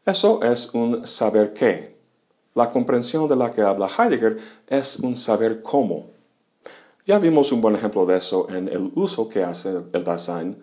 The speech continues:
de los útiles. Pero aquí la comprensión no se trata del para qué de los útiles, sino del para qué de su propia existencia,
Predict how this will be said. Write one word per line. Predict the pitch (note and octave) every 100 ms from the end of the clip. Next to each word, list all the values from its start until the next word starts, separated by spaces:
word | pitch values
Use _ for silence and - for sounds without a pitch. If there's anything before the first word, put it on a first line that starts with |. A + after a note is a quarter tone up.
| _ -
de | A2+
los | A#2+ -
útiles. | D3 - E2 D#2 - - _ - - _ _ _
Pero | - C#3 C3+ C#3
aquí | - D#4+
la | D#4 -
comprensión | A2+ A2+ A2 C3+ C3 B2+ C#3+
no | E3+
se | D3+
trata | B2 D3 C#3+ C3+ A2
del | G#2 G2 F#2+ F#2+
para | - G2+ G2
qué | A2 G2
de | F2+
los | F2 -
útiles, | G#3+ B3 G2 F2+ - - - - _ _
sino | - D#3 D#3
del | C#3 B2
para | B2 A#2 A#2
qué | C#3 C3+
de | C3+ A2+
su | - G#2+ -
propia | G2+ G2+ G2 -
existencia, | F2+ F#2 - F#2+ - E2